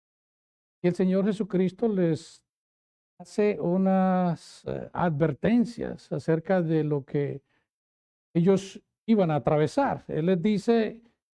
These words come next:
que Él los envía como ovejas en medio de lobos. Les dice que los iban a entregar a los concilios y los iban a entregar incluso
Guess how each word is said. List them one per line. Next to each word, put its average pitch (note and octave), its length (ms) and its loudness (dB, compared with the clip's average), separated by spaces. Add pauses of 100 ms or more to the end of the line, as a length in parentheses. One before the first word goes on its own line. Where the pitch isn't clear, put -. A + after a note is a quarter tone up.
(100)
que F3+ 280 2
Él G#3 120 2
los A3 180 2
envía G3+ 420 2
como E3+ 280 2
ovejas F3 460 2
en E3 200 0
medio E3 320 2
de F3+ 80 2
lobos. G3 760 0 (1120)
Les D#3 100 0
dice F3+ 260 2
que G3 420 -2 (1400)
los F3+ 140 2
iban A3+ 180 4
a G#3+ 80 2
entregar F#3 560 2
a A#3 80 2
los G#3 160 0
concilios F#3+ 680 -2
y F#3 60 0
los D#3+ 160 0
iban F3+ 160 0
a - 20 -2
entregar E3 540 0
incluso A#3 800 0